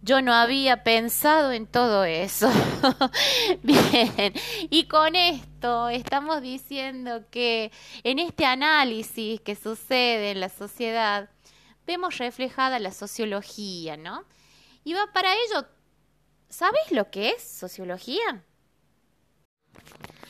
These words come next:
Bueno, la sociología es la disciplina de un carácter pluralista, abierto, constante movimiento y permanente elaboración. ¿La hacemos más simple?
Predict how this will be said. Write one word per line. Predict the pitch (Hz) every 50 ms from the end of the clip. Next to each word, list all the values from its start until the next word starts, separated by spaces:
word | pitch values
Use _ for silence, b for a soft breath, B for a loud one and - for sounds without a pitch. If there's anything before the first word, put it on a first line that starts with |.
| B B -
Bueno, | 311 262 208 185 - - - - - B B B B B B B B B B
la | 240 240
sociología | - 294 - 330 311 277 277 294 - - 302 311 330 392 - _ _ _ _ _ _ _ _ B B B B B B B B B B B B B _ -
es | 233 247 262 254 247
la | 240 214 208
disciplina | 220 214 - 240 220 _ - 269 311 320 311 277 269 269 277 311 339 339 339
de | 294 254 220
un | 190 -
carácter | 196 190 208 214 208 - 202 -
pluralista, | _ 190 190 190 202 196 208 220 247 262 269 247 _ - 208 190
abierto, | 190 196 226 247 254 226 - 208 190 -
constante | 180 190 - 233 240 - - 247 220
movimiento | 202 190 196 196 202 220 240 262 294 277 269
y | 214
permanente | - 196 202 202 208 220 220 - 208
elaboración. | 196 196 190 185 190 185 185 180 185 - - 170 131 - _ _ _ _ _ _ _ _ _ _ _ _ _ _ _
¿La | 185
hacemos | 180 - - 240 226 208
más | 196 185 175 -
simple? | - 233 247 254 247 - 233 208 190